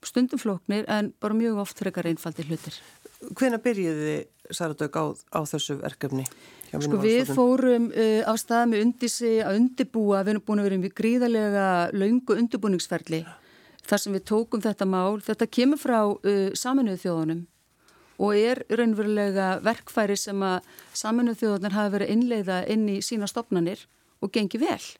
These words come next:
Speaker 1: í töluverðan tíma.
Speaker 2: Við erum
Speaker 1: Síðan
Speaker 2: þá ekki hægt að benda fó-, fólki einmitt á það?
Speaker 1: Í, akkurat,
Speaker 2: Ha.
Speaker 1: algjörlega og, og þannig að við erum búin að vera, sérst, að staðfæra þetta yfir á íslenskan veruleika og, og leggja þetta upp þannig að þetta er svona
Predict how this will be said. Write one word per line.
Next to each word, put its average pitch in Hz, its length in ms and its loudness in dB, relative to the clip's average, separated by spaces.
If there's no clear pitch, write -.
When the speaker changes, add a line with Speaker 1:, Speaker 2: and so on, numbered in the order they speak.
Speaker 1:
í 196 220 -2
töluverðan 196 440 -2
tíma. 180 280 -6
Speaker 2:
Við - 140 -6
erum 175 140 -2
Speaker 1:
Síðan - 40 -8
Speaker 2:
þá 160 80 2
ekki 147 140 -2
hægt 139 100 -4
að - 40 -10
benda 180 360 -4
fó-, 160 300 -6
fólki 190 340 -6
einmitt 190 240 -4
á - 80 -2
það? 214 240 -6
Speaker 1:
Í, 240 140 -2
akkurat, 190 480 -2
Speaker 2:
Ha. 175 180 -2
Speaker 1:
algjörlega 185 800 0
og, 214 260 0
og 214 140 0
þannig 214 300 2
að - 20 -2
við 269 220 2
erum 277 160 4
búin 226 180 0
að 208 60 0
vera, 208 180 2
sérst, 196 320 -6
að 185 220 0
staðfæra 233 460 0
þetta 202 160 0
yfir 185 80 0
á 185 80 2
íslenskan 180 360 -6
veruleika 240 460 -2
og, 196 380 2
og 190 220 0
leggja 214 340 0
þetta 208 140 -2
upp 214 100 -4
þannig 202 160 0
að 180 80 -2
þetta 190 80 0
er 185 140 -2
svona 180 380 -2